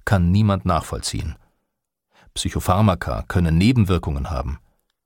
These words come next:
Gewichtszunahme bei gleichzeitiger Abnahme der Libido etwa, Schlafstörungen, trockener Mund, vermehrte Schweißproduktion. Nichts davon ist sexy. Stattdessen ist die Einnahme von Psychopharmaka oft ein Abwägen.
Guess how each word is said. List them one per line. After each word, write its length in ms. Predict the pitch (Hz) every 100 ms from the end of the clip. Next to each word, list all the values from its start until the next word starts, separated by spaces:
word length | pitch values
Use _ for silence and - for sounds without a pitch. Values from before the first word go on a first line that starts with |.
| _ -
Gewichtszunahme 920 | 76 117 - - - 101 90 82 78
bei 220 | 80 78
gleichzeitiger 640 | - 90 104 107 95 95 -
Abnahme 440 | 107 98 95 92
der 140 | 87 87
Libido 400 | 135 131 104 80
etwa, 420 | 71 - 71 - _ _ _ _ -
Schlafstörungen, 920 | - 98 110 - 107 95 90 87 - _ -
trockener 360 | - 98 92 76
Mund, 360 | 95 113 110 - _ _ _
vermehrte 460 | - 92 101 107 107
Schweißproduktion. 960 | - 113 123 - 95 - - 78 80 - _ _ _ _ _ _ _ _ _
Nichts 360 | 135 131 -
davon 360 | - 113 107 92
ist 220 | 87 -
sexy. 480 | - 107 - 90 87 - _ _ _ _ _ _ _ _
Stattdessen 500 | - - 92 120 -
ist 180 | 120 -
die 100 | 110
Einnahme 460 | 95 120 143 151 139
von 180 | 131 110
Psychopharmaka 800 | - 110 98 110 110 110 104
oft 340 | 95 107 - -
ein 160 | 95
Abwägen. 720 | - 87 - 76 64 71 76